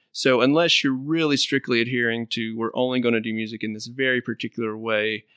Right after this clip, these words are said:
music is gonna be different church to church based on region, location, preferences of the community. So I think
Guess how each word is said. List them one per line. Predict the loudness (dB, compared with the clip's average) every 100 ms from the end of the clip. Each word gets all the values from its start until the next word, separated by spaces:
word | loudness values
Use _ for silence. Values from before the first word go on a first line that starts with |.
| _ -20
music | -4 0 0 0
is | 2
gonna | 4 2
be | 0
different | -2 -4 -4
church | -6 -6
to | -8
church | -4 -4 -6 -12 _ 0
based | 0 2 0
on | 0 2
region, | 0 0 -2 -2 -2 -2 -6 _ _ _ _
location, | 0 0 0 0 2 0 -2
preferences | 0 0 2 -2 -4 -6 -8 -8
of | -12 -14
the | -12
community. | -6 -4 -4 -6 -8 -10 -18 _ _ _ _ _
So | 0 4 4 4 0 -4 _ _ _ _
I | 0 0
think | -2 -4 -4 -8